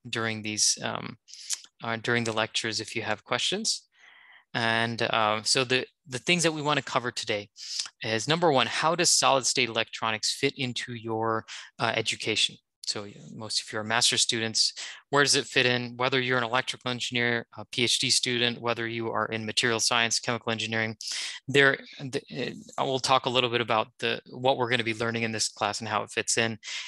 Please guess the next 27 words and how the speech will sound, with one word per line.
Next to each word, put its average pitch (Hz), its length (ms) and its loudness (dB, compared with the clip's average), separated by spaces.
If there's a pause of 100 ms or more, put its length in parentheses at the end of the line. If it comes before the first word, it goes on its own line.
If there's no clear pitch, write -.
and 143 120 4
then 180 140 6
expand 139 480 6
out 123 320 4
to 113 340 -2
just - 240 0
a 120 60 2
breadth 113 460 -2
of 104 100 -12
topics 110 520 0
in 113 60 -6
semiconductors 110 760 -2
right 104 120 0
now. 104 140 0
What 151 200 0
is 151 140 4
going 143 260 2
on 120 180 6
in 113 60 -6
the 110 60 -4
semiconductor 113 600 -2
industry, 110 580 -4 (540)
uh, 110 120 4 (100)
right 131 220 4
now? 107 380 2 (360)
Emerging 135 440 4
trends, 123 640 2